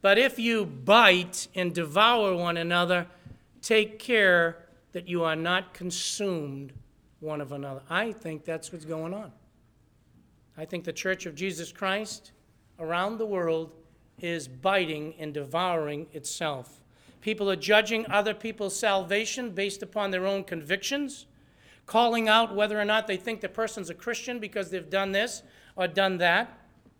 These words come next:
And it's being based upon personal preferences, theological debates in non-gospel issues, even though, in fairness, some would consider them gospel issues.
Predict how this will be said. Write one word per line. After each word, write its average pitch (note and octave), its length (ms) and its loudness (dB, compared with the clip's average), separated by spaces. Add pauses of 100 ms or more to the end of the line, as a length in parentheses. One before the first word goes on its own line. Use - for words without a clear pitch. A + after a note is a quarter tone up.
(280)
And G#3 120 2
it's F#3 140 0
being A3 300 0
based A#3+ 320 4
upon G#3 340 0
personal A3 440 -2
preferences, A3+ 800 0 (300)
theological A#3 800 4
debates G3 560 0
in F#3 320 -2
non-gospel G#3 920 2
issues, C#4 680 -2 (2250)
even G#3+ 320 -2
though, A3 380 6
in F3+ 160 -8
fairness, G#3+ 460 -2
some - 420 -4
would G3+ 180 -4
consider A#3+ 460 -8
them D#3 180 -10
gospel D3+ 540 -10
issues. - 580 -14